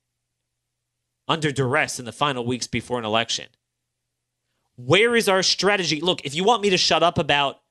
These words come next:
after November for the next few weeks, fine, I could do that. We could talk about horse race politics the rest of the time, fine. But it's very close.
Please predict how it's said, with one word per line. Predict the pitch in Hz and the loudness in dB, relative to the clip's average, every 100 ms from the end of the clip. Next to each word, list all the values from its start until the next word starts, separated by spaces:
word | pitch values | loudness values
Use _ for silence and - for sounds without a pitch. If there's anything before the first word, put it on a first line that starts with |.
| _ | _
after | - 151 156 | -2 -2 -2
November | 151 143 143 147 165 | -8 -2 0 2 0
for | 127 | 0
the | 135 | 0
next | 135 - | 0 -2
few | 131 | -4
weeks, | 151 - | -4 -2
fine, | 147 175 104 | 0 0 0
I | 120 | -4
could | 120 | -4
do | 139 | -2
that. | 147 113 | -2 -2
We | 117 | -8
could | 131 | -4
talk | 139 | -2
about | 135 120 _ _ | -4 -6 _ _
horse | 170 160 | -2 0
race | 117 107 - | -2 -4 -2
politics | 107 101 104 - | -4 -4 -6 -10
the | 104 - - | -10 -16 -10
rest | 113 101 | -6 -6
of | 95 | -6
the | 95 | -8
time, | |
fine. | - 175 135 52 _ _ _ _ _ _ _ _ _ _ _ - | -2 -2 -2 -8 _ _ _ _ _ _ _ _ _ _ _ -2
But | 156 - _ _ _ _ _ _ _ _ _ - | -2 -2 _ _ _ _ _ _ _ _ _ -8
it's | 143 | -4
very | 127 190 147 | 0 2 2
close. | - 185 - - - - | 0 0 0 -6 -10 -10